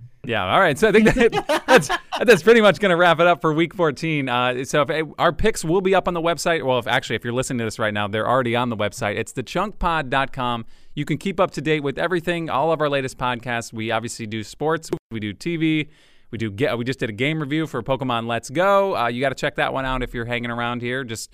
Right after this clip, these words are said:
actually, you could probably just let the podcast keep playing, and it'll, it'll take you to the next one. But, um, we appreciate you listening. If you wanna get all of our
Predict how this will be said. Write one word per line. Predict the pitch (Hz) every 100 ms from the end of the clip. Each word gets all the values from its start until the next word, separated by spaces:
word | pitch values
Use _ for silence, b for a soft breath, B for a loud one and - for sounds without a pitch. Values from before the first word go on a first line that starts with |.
| b b -
actually, | 127 - 110
you | 110
could | 113
probably | 135 120 110
just | 104
let | 98 104 110
the | 92
podcast | 104 104 101 92 -
keep | - 101
playing, | - 110 104
and | 92
it'll, | 95 95
it'll | 101 98
take | 147 131
you | 120
to | 123
the | 113
next | 117 - 107
one. | 98 90 b b b b -
But, | 120 113
um, | 110 113 113
we |
appreciate | 131 175 170 180
you | 156
listening. | 160 160 160 147
If |
you | 135
wanna | 151 156
get | 147
all | 123 147 151
of | 143
our | 135 127